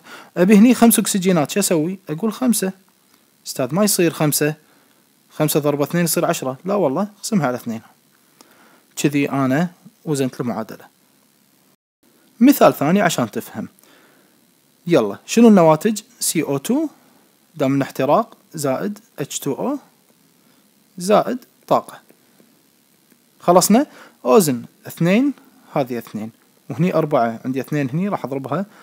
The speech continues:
باثنين. شو يبقى؟ الأكسجين. عندي كم أكسجين هني؟ اثنين ضرب واحد، ثنتين. وهني اثنين ضرب اثنين، عندي أربع، معناته عندي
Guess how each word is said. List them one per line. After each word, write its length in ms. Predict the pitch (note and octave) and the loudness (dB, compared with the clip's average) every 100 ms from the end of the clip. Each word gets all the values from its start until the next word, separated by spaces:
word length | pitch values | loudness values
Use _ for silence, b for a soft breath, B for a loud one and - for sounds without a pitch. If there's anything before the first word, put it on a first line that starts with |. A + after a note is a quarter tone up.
| b b b D#3+ | b b b 0
باثنين. 420 | D#3 - A2+ G2+ _ b b | 0 0 -6 -6 _ b b
شو 140 | - | 0
يبقى؟ 260 | A3+ F3+ A#3+ | 2 2 2
الأكسجين. 460 | G#3+ - C3+ B2 - - | 0 -2 -4 -6 -8 -4
عندي 160 | E3 F3 | -2 0
كم 180 | G#3 | 2
أكسجين 340 | G3 F#3 E3+ E3 | 0 0 -2 0
هني؟ 180 | D3+ E3 | 0 -2
اثنين 280 | - C#3+ | -4 -4
ضرب 180 | C#3+ C#3 | -2 2
واحد، 340 | D3+ C#3 G#3 G#3 _ _ _ _ - | 4 4 0 -4 _ _ _ _ -6
ثنتين. 380 | D3+ - A2 - b b b | -6 -4 -10 -14 b b b
وهني 240 | C#3+ C#3+ B2+ | -6 -4 -4
اثنين 320 | - D3 C3+ | -2 -2 -2
ضرب 220 | C3+ C3 | -4 -4
اثنين، 340 | - D3+ G#3 A3 _ _ _ - | -4 -2 -2 -4 _ _ _ -8
عندي 220 | C#3 - | -6 -4
أربع، 320 | E3+ E3+ F#3 | -4 -2 -2
معناته 440 | C#3 C#3 E3 D3+ C3 | -2 -4 -4 -4 -4
عندي 340 | D3 D3 | -4 -4